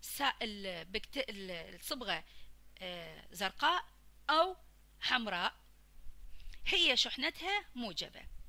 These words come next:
إذا ضفت الحمراء موجب، راح تروح على البكتيريا اللي هي سالب، فترتبط وياها، والارتباط يكون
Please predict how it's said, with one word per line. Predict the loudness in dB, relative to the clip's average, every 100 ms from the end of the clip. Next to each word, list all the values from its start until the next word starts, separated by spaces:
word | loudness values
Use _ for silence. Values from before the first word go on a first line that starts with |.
| -12 -12 -12 -12 -12 -12 -16 -16 -10 -4 -2 2 4
إذا | 4
ضفت | 4 0 0 -2
الحمراء | 0 2 2 4 4 4 2 -10 -12 -10 -12 -14 -16 -18 -18 -12 -6
موجب، | -2 0 2 0 -2
راح | -6 -4
تروح | -6 -8 -6
على | -4 -4
البكتيريا | -6 -8 -6 -4 -4 -6
اللي | -10
هي | -8 -6
سالب، | -6 -6 -4 -6
فترتبط | -8 -8 -8 -10 -10 -10 -10
وياها، | -8 -6 -6 -8
والارتباط | -6 -8 -8 -10 -10 -4 -2 -2 -4
يكون | -6 -6 -10 -6 -4 -4 -8